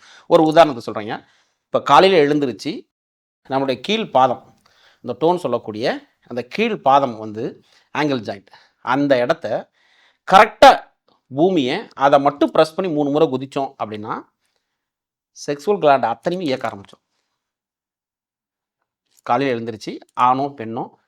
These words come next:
ரெண்டு பேருமே அதை செய்ய ஆரம்பிச்சாங்கன்னா, உடம்புல எதெல்லாம் செக்ஸுவல் கிளாண்ட் நம்ம சொல்றோமோ, அதை அத்தனை இயக்க ஆரம்பிக்கும். கர்ப்பப்பை சுத்தமாயிரும், ஆ, ஆணுக்குரிய எல்லா விஷயங்களும் சரியாகும். இதுக்கு நிறைய பேர், நான்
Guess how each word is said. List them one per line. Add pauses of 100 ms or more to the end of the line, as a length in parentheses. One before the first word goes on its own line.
ரெண்டு
பேருமே (380)
அதை
செய்ய
ஆரம்பிச்சாங்கன்னா, (200)
உடம்புல (460)
எதெல்லாம்
செக்ஸுவல்
கிளாண்ட்
நம்ம
சொல்றோமோ, (200)
அதை
அத்தனை
இயக்க
ஆரம்பிக்கும்.
கர்ப்பப்பை
சுத்தமாயிரும், (880)
ஆ, (400)
ஆணுக்குரிய (240)
எல்லா
விஷயங்களும்
சரியாகும். (520)
இதுக்கு
நிறைய
பேர்,
நான்